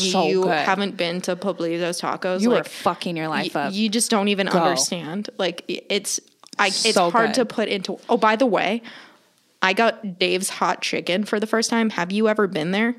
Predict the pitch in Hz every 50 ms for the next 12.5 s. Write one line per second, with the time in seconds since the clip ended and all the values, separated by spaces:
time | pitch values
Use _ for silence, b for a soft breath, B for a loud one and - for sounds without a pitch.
0 | - - 160 190 214 202 165 160 170 180 180 175 160 151 - - - - - 185
1 | 165 262 240 240 269 269 269 277 285 269 269 240 - - - - - - 285 240
2 | 175 - - - - - - _ - - 262 254 277 330 339 - - 220 196 202
3 | 190 214 214 220 220 - - 196 202 202 - 214 208 196 190 185 202 185 185 -
4 | - - - - 175 175 185 180 156 - - 202 185 180 170 - - 208 185 180
5 | 175 170 180 - - - - - - - - 208 208 202 190 196 208 226 240 233
6 | 220 208 185 - - - 175 180 - 196 185 165 - - 202 196 180 - 165 175
7 | 160 - - 165 180 - - - - 233 220 196 196 - 214 202 190 180 - 196
8 | 170 - - - 190 151 - 175 160 156 - 170 180 180 180 190 180 - B B
9 | B B B B B B B B _ 220 233 226 226 220 214 - - 226 220 220
10 | 226 214 208 208 214 202 - - 220 214 208 202 208 233 262 233 269 254 254 254
11 | 262 - 208 190 - - 175 175 190 - 233 202 196 185 202 - 214 190 196 185
12 | 180 175 165 165 - - 165 - 185